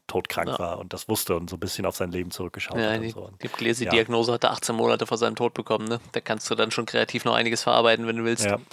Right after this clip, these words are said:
Speaker 1: Also wie gesagt, ich, äh, ich hab's das Gefühl, das ist einfach so ein, so ein einzigartiger Mann, den es wahrscheinlich auch gar nicht,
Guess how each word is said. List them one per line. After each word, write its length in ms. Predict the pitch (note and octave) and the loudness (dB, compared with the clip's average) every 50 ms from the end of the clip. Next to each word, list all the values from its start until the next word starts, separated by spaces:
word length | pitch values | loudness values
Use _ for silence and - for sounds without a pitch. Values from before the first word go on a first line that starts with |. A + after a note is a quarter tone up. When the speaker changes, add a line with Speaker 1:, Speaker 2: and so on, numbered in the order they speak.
| - - - - - _ _ _ - - - - - _ _ _ _ _ _ _ _ _ - - - - - _ _ _ | -16 -14 -16 -16 -18 _ _ _ -20 -20 -20 -20 -20 _ _ _ _ _ _ _ _ _ -20 -18 -16 -16 -16 _ _ _
Speaker 1:
Also 220 | - D3+ C#3 D#3 D3+ | 6 6 8 8 8
wie 80 | D#3 | 8
gesagt, 400 | D3 D3+ C#3 C#3+ C#3+ C3+ - - | 8 10 10 10 10 10 8 4
ich, 240 | B2+ - - - - | 0 0 0 0 2
äh, 120 | D#3 C3+ | 2 2
ich 100 | A#2 - | 4 4
hab's 140 | - C#3 - | 2 2 2
das 140 | - A#2 - | 2 0 0
Gefühl, 760 | - A#2+ - - B2+ A#2+ A#2+ A#2 A2+ A2+ B2 C3 - - - _ _ _ | -2 -4 -2 2 4 6 6 6 6 4 2 0 -2 -8 -16 _ _ _
das 120 | - A#2 - | -6 -2 0
ist 60 | - | 0
einfach 160 | C3+ A2+ A#2 | 2 0 0
so 140 | - - B2 | 2 4 6
ein, 420 | A#2+ A#2 A#2 A#2 A2+ A#2+ C3 - _ - | 6 6 4 -2 -6 -8 -10 -14 _ -2
so 100 | - A#2+ | 4 4
ein 120 | A#2+ A#2 B2 | 4 4 6
einzigartiger 680 | - A#2+ C3 C#3 - - B2 - A#2+ A#2 - A2+ A#2+ A2 | 6 6 6 6 4 2 4 6 4 4 4 4 0 2
Mann, 320 | G#2+ G#2 G2+ G#2 G#2+ G#2+ | 4 4 4 4 2 0
den 160 | - A2+ G#2+ | 0 2 2
es 160 | A2+ A2+ - - | 2 2 4 4
wahrscheinlich 380 | A#2+ - - B2 A#2 A2+ - | 4 6 6 4 4 4 2
auch 100 | A#2+ - | 0 2
gar 160 | - A2 G#2 | 4 4 4
nicht, 200 | G#2 G#2+ - - | 4 2 -2 -8